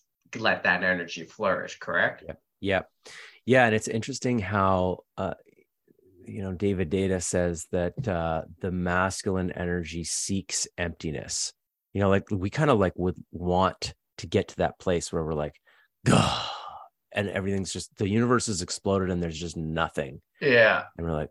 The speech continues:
Speaker 2: "Oh, like, that feels so good." And that, that, that's kind of, like, post-ejaculatory, post-orgasm
Speaker 1: Mm-hmm.
Speaker 2: s-, feeling, right? It's just like,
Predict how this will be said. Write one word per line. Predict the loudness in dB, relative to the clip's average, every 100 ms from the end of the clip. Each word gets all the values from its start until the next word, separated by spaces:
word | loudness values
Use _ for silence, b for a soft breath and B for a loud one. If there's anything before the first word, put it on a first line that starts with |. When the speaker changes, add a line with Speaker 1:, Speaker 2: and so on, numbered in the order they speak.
| 0
Speaker 2:
"Oh, | 4 6 6 4 4 2 0 0
like, | -2 -2
that | -2 -2
feels | -4 -4
so | -2 -2
good." | 0 0 0
And | -2
that, | -2 0
that, | 4 2 4
that's | 2 2
kind | 4 4
of, | 6
like, | 4 2 0 _ _ _ _ _ _ _ _ -4
post-ejaculatory, | 4 4 4 -6 _ -6 -2 4 2 2 -2 0 2 4 2
post-orgasm | 2 2 2 0 -2 2 4 4 4 4 0 -2 -2 -6 -10 _ -10
Speaker 1:
Mm-hmm. | -6 -6 -4 -6 -6
Speaker 2:
s-, | -12 -18 -18
feeling, | -2 6 10 10 10 4
right? | 2 4 4
It's | 2
just |
like, | -4